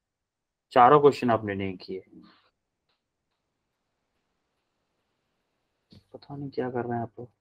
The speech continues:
देखो, जब ये block in the given system shown, block A pulled towards right, speed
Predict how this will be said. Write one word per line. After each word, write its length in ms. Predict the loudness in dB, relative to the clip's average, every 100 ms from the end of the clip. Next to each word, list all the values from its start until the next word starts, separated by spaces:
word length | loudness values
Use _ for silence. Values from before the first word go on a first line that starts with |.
| _ _ _ _ _ _ _ _ 4
देखो, 340 | 8 8 4 -6 _ _ -20 _ _ -20 _ _ _ 10
जब 140 | 10
ये 160 | 12 12
block 720 | 12 10 12 10 6 -2 -20 _ _ _ _ _ _ _ _ -2 -2 -2 _ _ 6
in 0 |
the 200 | 8 8
given 500 | 10 8 8 6 2
system 440 | 0 0 0 4
shown, 340 | 4 4 -2 -8 _ _ _ -20
block 380 | 2 8 8 8 2 8
A 260 | 12 12 12
pulled 600 | 10 6 6 6 2 -2 _ _ _ _ _ -4
towards 500 | 4 4 4 0 -2
right, 680 | 4 6 6 0 _ -20 -20 _ _ -20
speed 520 | -20 -6 -2 -2